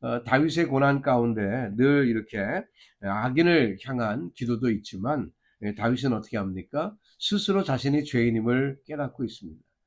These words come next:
그래서 늘 그는 하나님 앞에 죄를 고백하기를 기뻐하고 하나님께 용서를 구하던 그런 사람이기도 하죠. 이 바울이 로마서를 쓸 때,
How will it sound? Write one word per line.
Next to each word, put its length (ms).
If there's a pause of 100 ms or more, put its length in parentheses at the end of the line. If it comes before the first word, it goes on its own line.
(120)
그래서 320
늘 460 (200)
그는 180
하나님 320
앞에 240
죄를 380
고백하기를 640
기뻐하고 800 (320)
하나님께 480
용서를 480
구하던 580 (180)
그런 200
사람이기도 560
하죠. 220 (520)
이 80
바울이 360
로마서를 580
쓸 280
때, 400